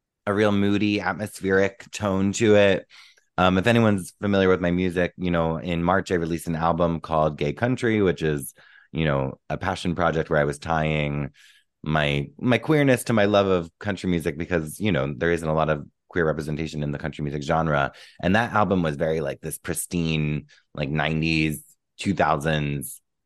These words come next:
country music that you'd hear on the radio. Um, this is still very nineties country, but it's got, like, a little bit of a modern spin to it. It's, um, it's just a little bit more, like, of an indie influence almost, whi-, which gives it that, like,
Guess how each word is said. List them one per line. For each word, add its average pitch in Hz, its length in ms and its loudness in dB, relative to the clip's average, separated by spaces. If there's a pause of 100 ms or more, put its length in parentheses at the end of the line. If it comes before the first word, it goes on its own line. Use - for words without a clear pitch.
(160)
country 90 320 0
music 80 360 -2
that 80 80 -4
you'd 78 160 -4
hear 87 140 -2
on 78 100 -2
the 78 80 -2
radio. 76 640 0 (360)
Um, 87 220 2
this 139 220 2
is 147 140 0
still 143 240 0
very 143 200 2
nineties 120 320 0
country, 120 300 -2
but 104 160 4
it's 95 100 -6
got, 107 180 0
like, 104 120 -2
a 101 40 -2
little 104 220 -2
bit 104 120 0
of 92 100 0
a 87 40 0
modern 90 600 0
spin 92 400 -2
to 110 200 2
it. 110 280 4
It's, - 480 -4
um, 78 640 0 (1400)
it's 113 120 -6
just 143 140 -2
a 143 60 2
little 143 180 2
bit 147 140 4
more, 135 200 4
like, 120 180 4
of 101 80 2
an 92 220 0
indie 95 360 -2
influence 71 480 -6
almost, 67 460 -6
whi-, 82 200 -2
which 85 240 -6
gives 82 220 -2
it 76 80 -4
that, 80 180 -2
like, 73 300 -6